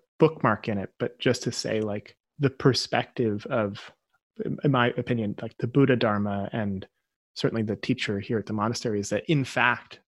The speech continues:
there is, we might say, like, an omni-win foundation to consciousness that is kind of waiting to be overturned underneath the rivalrous. At least that's how kind of I understand it. Yeah. Um, and so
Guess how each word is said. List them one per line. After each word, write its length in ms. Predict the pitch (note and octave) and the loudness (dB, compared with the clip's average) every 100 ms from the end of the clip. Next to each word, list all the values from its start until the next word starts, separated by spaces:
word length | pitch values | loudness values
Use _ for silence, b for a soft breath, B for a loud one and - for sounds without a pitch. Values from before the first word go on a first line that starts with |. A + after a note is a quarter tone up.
| _ | _
there 240 | C3 A#2 - | -4 -4 -4
is, 640 | D3+ D3 C#3 B2 A2 - - _ | 2 4 4 2 -2 -10 -16 _
we 120 | C3+ | -2
might 200 | A2+ G#2+ - | 2 0 0
say, 320 | B2 G#2+ G#2+ | 0 2 0
like, 320 | G#2+ G#2 - - _ _ | -2 -4 -6 -18 _ _
an 140 | A#2+ A2+ | -4 0
omni-win 1000 | C3 B2+ B2 A#2 A2+ G#2+ A2 G#2+ G2+ G#2 _ _ | 4 4 4 2 0 0 -2 0 -2 -6 _ _
foundation 1200 | - - - A#2+ G#2 G2 A2+ C3 - G#2 A2+ - _ | -20 -8 0 2 2 2 2 4 0 -4 -10 -14 _
to 140 | - B2 | -8 -6
consciousness 920 | - A2+ - A#2+ - A2+ - - - _ _ | -2 -2 -2 -6 -6 -8 -8 -10 -16 _ _
that 180 | C#3+ A2 | 2 4
is 300 | G#2 G2+ - - | 2 -2 -10 -8
kind 160 | A#2 | -6
of 80 | G#2 | -4
waiting 460 | D3 C#3 C3+ A#2+ A2 | 0 4 4 4 0
to 100 | B2+ | -2
be 160 | A2+ A2 | -2 0
overturned 920 | A#2+ A2+ G#2 - C3 A#2+ G2+ G#2 A#2 B2+ | 0 0 -4 0 2 2 0 -6 -4 0
underneath 460 | A#2+ A2+ A2 G#2+ | 2 0 -4 -4
the 80 | - | -4
rivalrous. 640 | G#2+ G2 A2 G#2+ G2 - - _ _ - | -4 -4 -4 -6 -6 -8 -14 _ _ 0
At 160 | C3+ | 6
least 160 | D#3 - | 6 6
that's 180 | B2+ - | 2 4
how 160 | C#3+ | 2
kind 240 | B2+ C3 A#2+ | 2 2 0
of 100 | - | 2
I 160 | A2 | 2
understand 1200 | A#2+ C3 C3+ C#3 G#3 _ _ _ - - B2+ B2+ | 2 0 0 0 -4 _ _ _ -14 0 2 2
it. 140 | C#3+ - _ - | -2 -6 _ -2
Yeah. 180 | B2+ D#3 b b b b _ _ - | -2 -2 b b b b _ _ 0
Um, 380 | B2 A#2+ A2+ C#3 | 2 2 0 -2
and 120 | B2+ | 2
so 360 | C3+ A#2 A2+ | 4 4 2